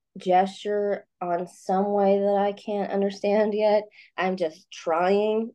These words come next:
to understand it. I think the awareness thing is great, but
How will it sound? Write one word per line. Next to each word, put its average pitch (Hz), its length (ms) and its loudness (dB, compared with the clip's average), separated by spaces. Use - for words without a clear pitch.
to 220 180 0
understand 220 560 0
it. 220 200 -2
I - 40 -6
think 190 300 -2
the 180 140 4
awareness 185 600 2
thing 175 220 -8
is 170 120 -8
great, 190 340 2
but 175 260 2